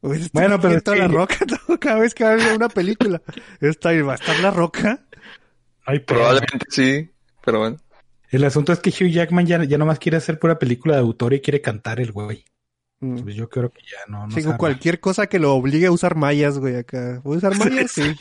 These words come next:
Speaker 1: le entro. <laughs> Le
Speaker 2: Pero que no
Speaker 1: entro.
Speaker 2: se recupere porque ya está harto el güey.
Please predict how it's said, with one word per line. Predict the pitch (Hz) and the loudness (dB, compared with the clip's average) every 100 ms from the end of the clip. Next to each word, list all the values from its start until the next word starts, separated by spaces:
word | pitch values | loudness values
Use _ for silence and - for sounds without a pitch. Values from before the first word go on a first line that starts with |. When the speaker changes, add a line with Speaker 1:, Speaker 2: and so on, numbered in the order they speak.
| 131 | -2
Speaker 1:
le | 123 | 0
entro. | 143 - - 135 - - - - - | 0 0 -2 -4 -8 -18 -16 -8 -4
<laughs> | 147 175 - _ - - - | -4 -6 -10 _ -16 -14 -12
Le | 139 135 | -6 -2
Speaker 2:
Pero | 127 131 131 131 | 0 2 2 2
que | 127 | 2
no | 123 | 2
Speaker 1:
entro. | 143 | 0
Speaker 2:
se | - - _ - | -4 -20 _ 0
recupere | 131 135 - | 0 0 -4
porque | - 117 | -4 -2
ya | 110 110 | -2 -2
está | 107 - 107 | -6 -4 -4
harto | 104 - 113 | -4 -8 -10
el | |
güey. | - - | -10 -16